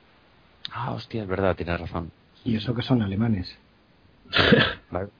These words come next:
Speaker 1: ¿Marussia son alemanes? No.
Speaker 2: No, no, digo los, los comisarios. <laughs>
Speaker 1: Ah, bueno, es que el hecho de que el coche sea ruso neutraliza el orden de los alemanes.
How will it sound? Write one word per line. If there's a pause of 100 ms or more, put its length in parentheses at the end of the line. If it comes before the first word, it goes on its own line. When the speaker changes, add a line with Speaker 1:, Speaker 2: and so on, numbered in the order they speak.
Speaker 1:
¿Marussia
son
alemanes?
No.
Speaker 2:
No,
no,
digo
los,
los
comisarios. (240)
<laughs> (260)
Speaker 1:
Ah,
bueno,
es
que
el
hecho
de
que
el
coche
sea
ruso
neutraliza
el
orden
de
los
alemanes.